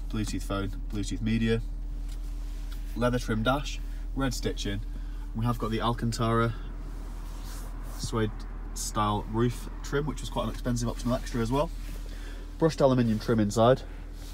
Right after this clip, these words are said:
We've got the Porsche embossed logo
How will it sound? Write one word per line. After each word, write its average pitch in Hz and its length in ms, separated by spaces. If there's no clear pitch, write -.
We've - 120
got 101 100
the - 60
Porsche 120 480
embossed 107 460
logo 107 320